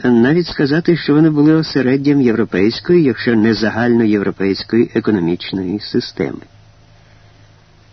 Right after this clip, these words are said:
Ставка пловум. Важкий залізний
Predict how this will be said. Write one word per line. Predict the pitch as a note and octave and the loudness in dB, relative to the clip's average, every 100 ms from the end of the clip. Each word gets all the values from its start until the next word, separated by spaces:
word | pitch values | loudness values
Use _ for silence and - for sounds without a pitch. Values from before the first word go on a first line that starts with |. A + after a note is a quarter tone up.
| - _ _ _ _ _ _ _ - _ - - _ - - | -20 _ _ _ _ _ _ _ -20 _ -20 -20 _ -20 -20
Ставка | - - - _ _ B2 C3 - - A2+ G#2+ G2+ - - | -16 -16 -18 _ _ -2 -2 -6 -4 -2 -2 -4 -8 -20
пловум. | - A2 C3 G2+ F2 D2+ D2 - - - _ _ _ _ _ _ _ - _ - _ _ _ _ _ _ _ _ _ - - _ _ _ - - - - - _ _ _ - | -4 0 2 0 -2 -6 -8 -12 -20 -20 _ _ _ _ _ _ _ -20 _ -20 _ _ _ _ _ _ _ _ _ -20 -20 _ _ _ -20 -20 -20 -20 -20 _ _ _ -12
Важкий | - A2 B2 - G#3 G#3 | -4 -2 -2 0 2 2
залізний | B2 A2+ B2+ F#3+ E3+ - G2 F#2+ - | 4 2 2 2 0 -2 -2 -2 -8